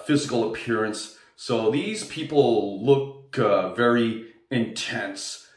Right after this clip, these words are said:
They look, uh, very secretive. They usually like to wear, wear dark clothing, and, uh, they have, uh, very, uh,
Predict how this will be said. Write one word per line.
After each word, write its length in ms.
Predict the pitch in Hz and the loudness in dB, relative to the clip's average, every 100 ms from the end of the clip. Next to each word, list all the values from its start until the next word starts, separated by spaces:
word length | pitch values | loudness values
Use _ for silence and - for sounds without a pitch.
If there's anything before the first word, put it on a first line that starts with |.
| _ | _
They 100 | 123 | -2
look, 260 | 117 117 117 | 2 2 0
uh, 60 | 117 | -2
very 480 | 113 107 104 104 | 2 2 2 -4
secretive. 720 | 98 - - 117 113 95 92 - - _ _ | -8 -10 -4 -4 -2 -4 -4 -10 -20 _ _
They 100 | 139 | 6
usually 440 | 170 196 196 165 | 6 2 0 4
like 200 | 131 131 | 4 4
to 100 | 127 | 2
wear, 340 | 120 113 107 - - - _ _ 123 | 0 2 0 -4 -12 -20 _ _ -2
wear 240 | 127 107 | 0 2
dark 280 | 123 117 117 | 2 2 2
clothing, 640 | - 110 107 147 147 - - 127 | -2 0 2 2 0 -4 -10 -2
and, 460 | 117 113 110 110 | 2 2 0 2
uh, 220 | 104 101 - - - | 4 2 -2 -12 -2
they 140 | 156 165 | 2 2
have, 540 | 190 247 240 151 135 | 4 4 4 4 6
uh, 480 | 120 104 98 92 - | 6 6 2 0 -8
very, 800 | - 143 160 175 180 170 131 110 | 6 6 8 4 2 -2 -4 2
uh, 320 | 98 95 92 | 2 2 -2